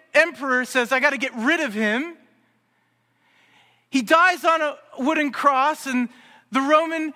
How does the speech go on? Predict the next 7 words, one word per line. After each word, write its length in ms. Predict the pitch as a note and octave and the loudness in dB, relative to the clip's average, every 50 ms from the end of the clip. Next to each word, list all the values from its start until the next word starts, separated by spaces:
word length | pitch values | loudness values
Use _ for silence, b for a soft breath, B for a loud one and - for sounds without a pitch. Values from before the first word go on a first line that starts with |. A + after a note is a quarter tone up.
| - | -2
Empire 520 | - D4 D#4 E4 B3+ C#4+ D#4 D4+ D4 C#4+ C#4 | 0 0 0 0 0 0 2 2 4 2 2
is 160 | C4 G#3+ F#3 | 0 -2 -2
like, 320 | B3+ B3+ B3+ B3 - - - - - - - | 0 0 0 0 -2 -2 -4 -4 -8 -14 -4
"Hurrah, 720 | - B3+ C4 C4+ C#4+ D#4 D#4+ D4+ C4+ C4 C4+ D4 D4+ C#4+ B B B - | -2 0 0 2 4 4 4 4 2 2 0 -2 -4 -8 B B B -6
Roman 480 | G#3+ A3+ B3+ C4+ C#4 C#4 C#4 C#4 C4+ | -4 -2 0 0 0 -2 -2 -2 -4
government 500 | A#3+ C4 C4 B3+ C#4 C#4 C4 C#4 C#4+ A#3+ | -2 -2 -2 -2 -2 -2 -4 -4 -4 -6
forever." 640 | - C4 C4 C#4+ D4 C4+ G3+ G#3 G#3+ B3+ D4+ D#4 D4 | -6 -2 0 0 0 0 -2 -2 -2 -2 -2 -4 -8